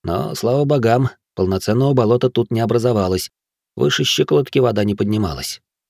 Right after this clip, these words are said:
Но в конечном итоге мои поиски увенчались успехом. Минут через сорок моего брожения на меня выскочил краб размером... Даже сложно описать, какой он по размеру,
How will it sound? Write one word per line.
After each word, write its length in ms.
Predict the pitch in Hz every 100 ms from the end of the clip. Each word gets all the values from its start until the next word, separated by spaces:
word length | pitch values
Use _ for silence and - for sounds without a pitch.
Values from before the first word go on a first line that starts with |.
| _ _ _ _ -
Но 160 | 123
в 60 | 107
конечном 500 | 101 117 - 107 101
итоге 260 | 139 101
мои 240 | 90 85 90
поиски 460 | 104 101 95 104 -
увенчались 540 | 101 95 92 92 92
успехом. 480 | 92 90 76 - - - _ _ _ _ _
Минут 260 | - 107 104
через 260 | 104 98 -
сорок 300 | 123 104 101
моего 260 | 101 104
брожения 560 | 95 98 104 120 104 95
на 160 | 95
меня 240 | 101 104 101
выскочил 400 | 110 104 104 98
краб 340 | 123 104 73 - _ -
размером... 560 | 82 90 113 117 104 - _ _ _ _ _ -
Даже 400 | 82 - - 139
сложно 360 | 147 139 143
описать, 440 | 131 139 135 117 - -
какой 280 | 113 110
он 100 | 104
по 100 | 98
размеру, 460 | 107 104 107 78